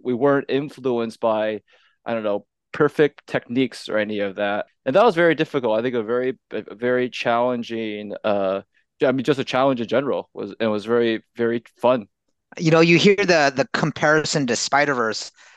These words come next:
Speaker 2: and I think what we're seeing is not necessarily similar to S-, Spider-Verse, but the effect of Spider-Verse on the industry. So Spider-Verse came in and said, "We're not gonna do the physics-based lighting, look, and feel.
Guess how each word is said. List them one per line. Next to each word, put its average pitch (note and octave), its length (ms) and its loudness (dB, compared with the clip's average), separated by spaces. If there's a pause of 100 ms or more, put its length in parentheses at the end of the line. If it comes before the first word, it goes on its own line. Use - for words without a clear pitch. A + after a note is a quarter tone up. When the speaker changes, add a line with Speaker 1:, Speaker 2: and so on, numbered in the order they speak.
(140)
Speaker 2:
and B2 400 -2 (320)
I E3+ 140 2
think G#3+ 200 0
what E3+ 140 2
we're D#3 100 4
seeing D#3+ 300 -2
is C3 140 -6
not D#3 160 -2
necessarily C#3 680 -2 (480)
similar A3+ 540 2
to C#3 60 -2
S-, - 160 -6 (140)
Spider-Verse, A#2+ 520 -6
but - 160 -20
the C#3+ 140 -8
effect - 640 -4 (240)
of B2 140 -2
Spider-Verse A#2+ 680 -2 (240)
on C#3 140 -2
the B2 80 -4
industry. C3+ 720 -8 (240)
So C3+ 500 4 (280)
Spider-Verse G3 560 2
came E3+ 220 0
in D#3 220 0
and C#3+ 100 0
said, C#3+ 160 0
"We're F3+ 200 2
not G3 240 0
gonna F#3 140 0
do D#3+ 460 2
the C3+ 140 -4
physics-based C#3+ 880 -6
lighting, C3 560 -2
look, B2+ 420 -2
and A#2 160 -8
feel. B2+ 640 -2